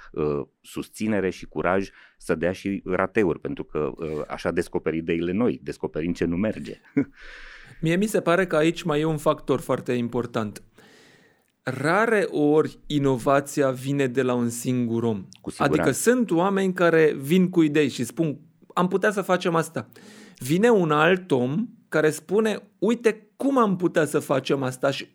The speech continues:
Speaker 2: intră echipa în rol și începem să îmbunătățim ideea, ne jucăm cu el și s-ar putea ca ideea inițială să fie profund transformată până când ajunge să fie aplicată. Însă,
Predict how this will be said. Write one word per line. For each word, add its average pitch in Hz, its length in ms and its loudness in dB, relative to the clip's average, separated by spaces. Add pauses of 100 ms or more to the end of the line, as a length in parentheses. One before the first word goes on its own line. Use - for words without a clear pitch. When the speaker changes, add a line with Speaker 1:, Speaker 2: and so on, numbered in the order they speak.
(300)
Speaker 2:
intră 233 380 0
echipa 175 680 2
în 123 60 2
rol 139 380 2 (260)
și - 140 0
începem 226 380 4
să 208 140 0
îmbunătățim 175 720 2
ideea, 175 360 2
ne 185 180 2
jucăm 180 420 2
cu 165 180 0
el 151 280 4 (200)
și - 140 -2
s-ar 180 220 4
putea 208 300 0
ca 233 220 0
ideea 180 520 4
inițială 151 920 2
să 214 180 0
fie 226 260 2
profund 220 520 0
transformată 185 760 2
până 180 260 2
când 165 200 0
ajunge 175 380 2
să 160 120 -2
fie 165 180 2
aplicată. 147 580 0 (400)
Însă, 185 520 0